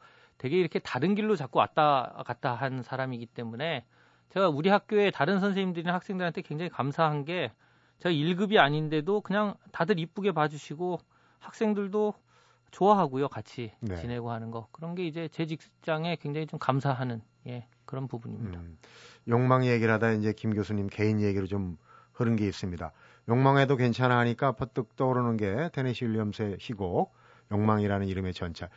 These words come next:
Speaker 2: 그 주인공, 블랑시라는 주인공도 김 교수님 얘기가 딱 들어맞는 게 그걸 겨냥한 건 아니겠지만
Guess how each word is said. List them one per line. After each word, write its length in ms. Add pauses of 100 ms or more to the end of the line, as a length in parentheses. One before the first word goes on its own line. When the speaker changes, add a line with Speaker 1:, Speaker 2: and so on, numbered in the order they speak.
(200)
Speaker 2:
그 180
주인공, 500
블랑시라는 580
주인공도 800 (600)
김 160
교수님 560
얘기가 920 (100)
딱 200
들어맞는 500
게 100
그걸 360
겨냥한 320
건 120
아니겠지만 600